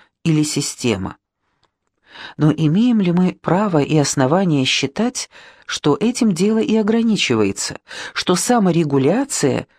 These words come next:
исключительно внутреннее и самодостаточное его свойство, реализуемое независимо от внешних источников информации? Прежде чем отвечать на этот вопрос, обратимся к кибернетике.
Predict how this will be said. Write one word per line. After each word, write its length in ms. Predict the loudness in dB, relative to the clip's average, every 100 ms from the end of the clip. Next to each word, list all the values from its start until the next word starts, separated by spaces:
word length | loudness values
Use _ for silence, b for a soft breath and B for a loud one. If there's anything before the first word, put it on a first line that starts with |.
| _ _
исключительно 840 | -4 -2 0 0 0 0 0 2 2
внутреннее 880 | 2 4 4 2 0 -2 -4 -8 -12 B B B
и 100 | -2
самодостаточное 1080 | 0 0 2 0 0 -2 0 -2 0 2 2
его 240 | 2 0
свойство, 760 | 0 0 2 2 -2 0 0 0 B B
реализуемое 1000 | 0 2 4 2 0 0 2 2 2 2
независимо 800 | 2 2 2 2 2 0 0 2
от 120 | 0 0
внешних 580 | 2 2 2 0 -2
источников 960 | -2 -6 -2 -2 -2 -2 -2 0 -4 -6 _ _ -4
информации? 960 | -2 0 0 0 0 -4 -6 -12 -12 -16 _ _ _ _ _ _ _ _ _ _ B B B B B B
Прежде 380 | 2 4 4 2
чем 200 | 0 2
отвечать 540 | 0 0 0 2 0 2
на 180 | 0
этот 220 | 0 -4 0
вопрос, 440 | 0 2 0 2
обратимся 640 | 2 2 2 -2 0 0
к 60 | 0
кибернетике. 960 | 0 2 2 2 0 0 -4 0 0